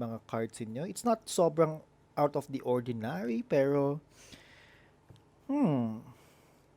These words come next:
may mga ano, tingnan natin, no? Sige, tingnan natin, Gemini. Okay? In the past, Gemini, you have the Page of Wands. So, parang pakiramdam dito, hindi ba kayo masyadong, um, na-inspire o wala kayo masyadong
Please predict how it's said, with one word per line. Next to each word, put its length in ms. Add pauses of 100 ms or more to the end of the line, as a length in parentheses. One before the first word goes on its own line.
(880)
may 160
mga 480
ano, 80
tingnan 320
natin, 320
no? 80
Sige, 320
tingnan 320
natin, 320
Gemini. 560 (240)
Okay? 320 (720)
In 80
the 160
past, 480
Gemini, 560
you 80
have 160
the 80
Page 240
of 160
Wands. 320
So, 160
parang 480 (320)
pakiramdam 560
dito, 560
hindi 320
ba 160
kayo 400
masyadong, 640
um, 260 (220)
na-inspire 720
o 80
wala 160
kayo 160
masyadong 400